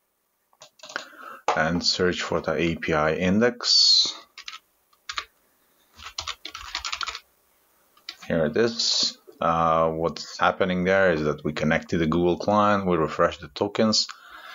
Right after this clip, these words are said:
and then we call the A P I to get the, to get the an-, analytics. And if we go inside, we'll see that it's here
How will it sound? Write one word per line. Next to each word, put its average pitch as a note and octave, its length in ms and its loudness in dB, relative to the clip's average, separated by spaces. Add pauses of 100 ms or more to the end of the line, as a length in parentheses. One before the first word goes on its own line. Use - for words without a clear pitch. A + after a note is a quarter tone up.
(220)
and D#2 220 2
then E2 460 2 (120)
we D2+ 720 0 (220)
call E2 260 2
the D#2 180 -4
A E2+ 180 2
P D#2+ 240 2
I D#2 180 2
to - 100 -8
get D2+ 220 0
the, D2+ 420 -4
to D#2+ 80 -2
get D2 220 -2
the C#2+ 140 0
an-, C2+ 240 -2
analytics. D2+ 880 0 (1080)
And D#2+ 260 0
if D#2+ 120 -6
we D#2+ 140 0
go F2 300 2
inside, G2+ 800 2 (280)
we'll D#2+ 220 0
see F#2 320 0
that E2+ 280 0
it's - 200 -2 (160)
here E2+ 720 2